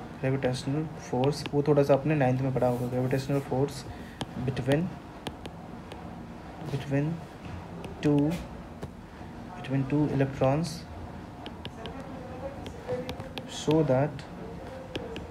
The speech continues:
so that मतलब दिखाओ the electrostatic force, electrostatic force is much greater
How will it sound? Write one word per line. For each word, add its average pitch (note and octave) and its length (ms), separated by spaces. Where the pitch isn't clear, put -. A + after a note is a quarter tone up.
so - 120
that C#3+ 140
मतलब C3 240
दिखाओ C#3 460
the C#3 360
electrostatic C#3+ 760
force, C3+ 360
electrostatic B2+ 1900
force B2 540
is C3 440
much - 420
greater C3+ 460